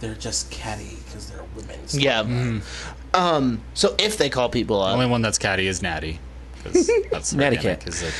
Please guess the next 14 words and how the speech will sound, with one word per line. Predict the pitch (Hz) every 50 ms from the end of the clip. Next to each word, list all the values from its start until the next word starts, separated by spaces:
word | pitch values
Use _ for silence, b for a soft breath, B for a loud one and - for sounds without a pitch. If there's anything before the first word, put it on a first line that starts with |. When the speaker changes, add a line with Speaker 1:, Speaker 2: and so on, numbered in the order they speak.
| -
Speaker 3:
cat | - 92 85 - - -
lady. | 90 87 85 85 85 - B B B B B B 135
Speaker 2:
I, | 143 143 151 156 - - - -
if | 170 165 -
they | 208 196
call | 196 - 185 190 175
people | 175 - 202 165 156 160 139 123
up, | 117 113 113 - - - -
I | - 127
mean, | 135 127 127 123 120 117 113
this | 127 143 139 -
is | 123 117 107 104 - - -
in | - 131 123
a | 113